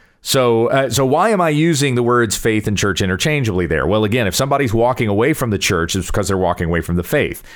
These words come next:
If they're walking away from the faith, they're most likely walking <laughs> away from the church also.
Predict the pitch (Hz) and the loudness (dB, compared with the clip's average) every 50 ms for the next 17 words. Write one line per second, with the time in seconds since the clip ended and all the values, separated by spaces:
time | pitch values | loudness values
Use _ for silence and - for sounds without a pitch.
0 | - - - _ - 113 98 110 107 107 113 123 131 131 120 110 110 107 - - | -20 -20 -18 _ -4 -2 0 0 0 2 2 0 0 0 0 0 0 0 0 -2
1 | 98 92 - - 110 98 110 139 - - - 107 110 110 107 107 104 104 - - | -4 -4 -2 -2 0 0 0 0 -2 -2 -2 0 2 2 2 0 -2 -6 -10 -6
2 | 92 90 95 101 101 95 - 98 98 107 110 - 82 71 76 87 - - - - | -2 0 0 2 0 0 0 0 0 0 0 0 -2 -2 -2 -4 -4 -6 -14 -20
3 | - - - - _ - 98 113 117 113 - - 120 120 127 120 117 139 135 131 | -20 -20 -20 -20 _ -2 0 0 2 2 0 0 0 0 2 2 2 2 0 0
4 | - - 123 107 101 98 98 92 87 - - _ - 107 104 - - 147 151 123 | 0 0 0 0 2 2 0 -2 -2 -4 -10 _ -4 -4 -2 0 0 2 2 2
5 | 113 98 - - - 127 127 135 123 - 92 73 57 - - | 0 0 -2 -2 0 0 0 0 0 0 -2 -2 -2 -4 -8